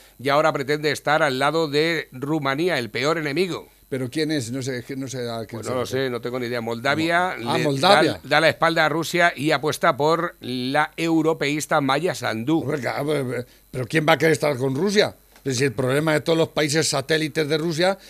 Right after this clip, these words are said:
Speaker 2: es que los ha tenido sojuzgados toda la puta vida. Desde Ucrania, Moldavia, to-,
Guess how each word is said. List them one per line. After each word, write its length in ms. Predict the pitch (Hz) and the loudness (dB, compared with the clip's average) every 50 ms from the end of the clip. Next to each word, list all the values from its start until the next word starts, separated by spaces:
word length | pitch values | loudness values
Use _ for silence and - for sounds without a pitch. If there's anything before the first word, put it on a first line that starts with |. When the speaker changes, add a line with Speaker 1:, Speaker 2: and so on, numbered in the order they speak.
| - - | -8 -6
Speaker 2:
es 140 | - 143 | -6 -4
que 100 | - 175 | -4 -4
los 140 | 170 160 143 | -4 -2 -2
ha 100 | 165 170 | -4 -4
tenido 240 | - - 160 175 180 | -4 -4 -4 -4 -4
sojuzgados 540 | - - 180 - 185 190 143 139 170 180 - | -4 -4 -6 -4 -6 -6 -4 -4 -6 -6 -4
toda 140 | - 185 180 | -4 -4 -4
la 100 | 160 - | -4 -6
puta 240 | 180 175 - 190 | -6 -4 -2 -2
vida. 360 | 185 165 165 185 214 220 196 - - _ - - _ _ _ | -2 -2 -2 -2 -2 -2 -4 -8 -14 _ -20 -20 _ _ _
Desde 260 | 117 135 139 117 131 | -6 -4 -4 -2 -4
Ucrania, 460 | 117 101 123 156 175 185 180 175 175 | -6 -2 0 0 2 2 0 -4 -4
Moldavia, 500 | 170 160 143 131 135 180 190 180 180 175 | -4 -4 -4 -2 2 2 2 2 2 0
to-, 240 | 165 - 175 165 - | 0 0 -4 -4 -4